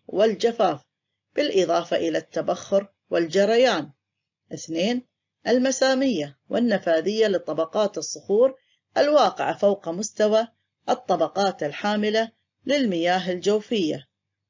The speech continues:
ثلاثة، الغطاء النباتي ونوع التربة ودرجة مساميتها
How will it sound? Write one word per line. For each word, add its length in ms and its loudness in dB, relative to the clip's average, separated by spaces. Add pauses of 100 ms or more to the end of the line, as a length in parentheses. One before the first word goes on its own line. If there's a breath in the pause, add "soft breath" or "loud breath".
(100)
ثلاثة، 560 2 (460)
الغطاء 680 2
النباتي 720 -2 (400)
ونوع 320 0
التربة 640 0 (340)
ودرجة 640 2
مساميتها 1040 -2